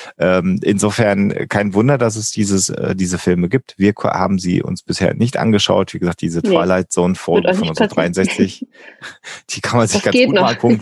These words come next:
Speaker 1: Das
Speaker 2: <laughs> Ja.
Speaker 1: geht noch ganz gut.
Speaker 2: Ja.
Speaker 1: Alles andere muss nicht sein. Äh, und ansonsten merkt man dann sehr schnell, wie natürlich so Menschen wie die Warrens dann, äh, so Narrative auch befördern können, pushen können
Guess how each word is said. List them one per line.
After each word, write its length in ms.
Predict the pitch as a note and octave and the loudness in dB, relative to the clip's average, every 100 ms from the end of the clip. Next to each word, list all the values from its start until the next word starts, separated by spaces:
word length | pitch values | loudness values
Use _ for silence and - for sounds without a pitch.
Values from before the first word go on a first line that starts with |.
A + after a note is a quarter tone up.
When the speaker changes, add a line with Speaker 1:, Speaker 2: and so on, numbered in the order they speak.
| E4 | 2
Speaker 1:
Das 140 | A2+ | 2
Speaker 2:
<laughs> 60 | G#3 | 0
Ja. 0 | |
Speaker 1:
geht 160 | B2+ | 0
noch 180 | C3+ C3 | 2 2
ganz 260 | - G2 - | 0 -4 0
gut. 240 | C3+ A3 | 2 2
Speaker 2:
Ja. 60 | G#3 - - - - | -2 -6 -12 -12 -8
Speaker 1:
Alles 240 | F#2 G2+ - | -4 -2 -2
andere 320 | G2+ A2 F#2 | -2 -2 -4
muss 240 | F2+ F#2 | -4 -4
nicht 180 | G#2+ G#2+ | -4 -2
sein. 340 | - G2+ G2+ G2 - - - - | 0 0 0 -4 -12 -20 -20 -6
Äh, 180 | G2+ G2 | 0 2
und 200 | G2 G2+ | 2 2
ansonsten 480 | G#2 A2 B2+ C3+ A2 | 2 2 0 0 2
merkt 240 | G2 A#2 | 2 0
man 120 | C3+ B2+ | 0 0
dann 160 | G#2+ | 2
sehr 180 | G#2 A#2 | 2 2
schnell, 260 | - A#2+ A#2 | 2 0 0
wie 80 | A#2+ | 0
natürlich 340 | A#2 A#2 G#2+ | -2 -2 -2
so 80 | G#2+ | 0
Menschen 380 | G2+ B2+ - A#2 | 0 -2 -4 -4
wie 100 | G#2+ | -2
die 140 | F#2+ | 2
Warrens 560 | F#2 G#2 B2 B2 B2 - | 2 4 2 0 -2 0
dann, 360 | A2 G#2+ A2 | 0 0 -2
äh, 240 | - G2+ G2+ | -2 -2 0
so 160 | G2+ | 0
Narrative 580 | G#2 F#2 G2 - A2 A2 | 0 0 -2 -4 -2 -2
auch 120 | - | -2
befördern 540 | - F#2+ G2 A2 A2 - | -6 -4 -2 -2 -2 -2
können, 400 | G#2+ G#2+ G#2+ G#2 - - - - | 0 2 2 0 -10 -20 -20 -2
pushen 420 | D#3 D#3+ E3+ C#3+ | 0 0 -2 -2
können 400 | - B2 A#2+ | 0 2 2